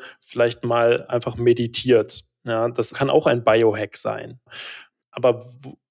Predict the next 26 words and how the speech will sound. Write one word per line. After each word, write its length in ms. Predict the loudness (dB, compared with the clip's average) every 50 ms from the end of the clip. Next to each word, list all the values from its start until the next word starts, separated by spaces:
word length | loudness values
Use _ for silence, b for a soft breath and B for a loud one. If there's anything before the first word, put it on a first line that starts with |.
| _ _ -10
für 160 | -4 -2 -2
mich 360 | 2 4 4 4 4 2 0
persönlich 680 | 0 2 2 4 4 4 4 4 4 2 2 2 0
ist 220 | -2 -6 -4 0 2
Biohacking 680 | 4 6 6 4 4 2 0 -2 -2 -2 -2 -4 -4
eigentlich 420 | -6 -8 -8 -8 -8 -8 -8 -2
schon 280 | 2 4 4 4 2 0
immer 260 | -4 -4 -2 0 0
dann 220 | 0 0 -2 -2
die 140 | -4 -8 -8
Kombination 920 | -6 -4 -4 -2 -2 -2 -2 -2 -2 -2 -4 -4 0 4 6 6 6 4 2
auch 400 | 2 4 6 6 4 4 0 -6 B B B B B
aus 160 | -6 -6 -4
diesen 520 | -4 -4 -2 0 0 0 0 -2 -8 -10 b b b b b b b b _ _ _ _
Gesundheit, 560 | -2 0 2 2 2 2 4 4 4 4 4
aus 120 | 0 -4 -2
dieser 160 | 0 0 2
Gesundheitsoptimierung, 1200 | 2 0 0 2 2 2 2 2 -2 -2 -2 -2 -2 0 2 2 2 2 2 0 0 -2 -6 -8
gesunden 500 | -10 -2 2 4 4 4 4 2 -2 -2
Gewohnheiten, 840 | -2 0 0 2 4 4 4 4 2 2 4 4 2 2 0 -2 0
die 120 | 0 0
man 180 | 0 0 0 0
umsetzen 520 | 0 0 2 2 2 2 0 -2 -6 -4
kann 420 | -2 0 0 0 0 -2 -6 -8 B B B B B B
oder 220 | -2 0 2 2
umsetzt, 720 | 2 2 0 2 4 4 4 4 2 -4 -10 -12 -12 -16 -20